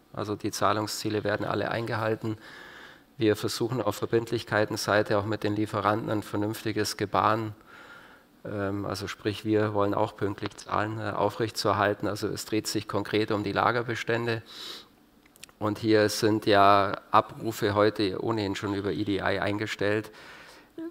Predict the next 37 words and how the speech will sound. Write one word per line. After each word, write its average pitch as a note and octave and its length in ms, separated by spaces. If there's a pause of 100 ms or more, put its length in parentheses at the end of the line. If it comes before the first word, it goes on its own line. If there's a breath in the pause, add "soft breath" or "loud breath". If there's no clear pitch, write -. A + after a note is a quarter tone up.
(160)
Es - 220
wäre G#2 140
halt G#2+ 140
schön, A#2 240
wenn A2 120
wir G#2+ 80
eine G#2 140
bessere A2+ 380
Transparenz G#2+ 920
hätten G2 260
und G2+ 100
nicht A2 260
eine G2+ 260
permanente G#2 640
Überbuchung G2+ 720
der F#2+ 180
tatsächlichen G#2 640
Bedarfe. F2+ 640 (580 loud breath)
Das G#2 200
wäre G#2 180
für G2+ 160
mich, G#2+ 320
äh, G2 400 (100)
gar G2 160
nicht A2 200
mal G2+ 140
die G#2 120
Digitalisierung G#2+ 960
an G2 120
sich, A2 300
sondern G2+ 360
ein, G2 360
eine G2+ 320
Transparenz G2 720
in G#2 100
der G2 80
Lieferkette. A2 800